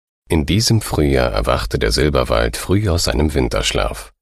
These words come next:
Auf dem laubbedeckten Boden spross bereits zartgrünes Leben, auch wenn noch ein kalter Winterhauch in der Luft zu spüren war.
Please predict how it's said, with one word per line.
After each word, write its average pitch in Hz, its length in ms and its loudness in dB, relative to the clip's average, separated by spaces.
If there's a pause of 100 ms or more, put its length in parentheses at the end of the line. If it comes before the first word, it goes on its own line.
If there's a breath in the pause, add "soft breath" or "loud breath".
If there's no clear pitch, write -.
(560)
Auf - 120 -6
dem - 180 0
laubbedeckten - 760 -2
Boden 71 420 2
spross - 460 -2
bereits - 480 -2
zartgrünes 67 800 -2
Leben, 82 380 0 (340 loud breath)
auch 80 300 -2
wenn 73 120 2
noch - 160 0
ein 62 140 -2
kalter 65 420 0
Winterhauch 78 600 0
in 62 80 0
der 52 100 -2
Luft - 280 -4
zu - 100 -2
spüren - 440 -2
war. - 300 -4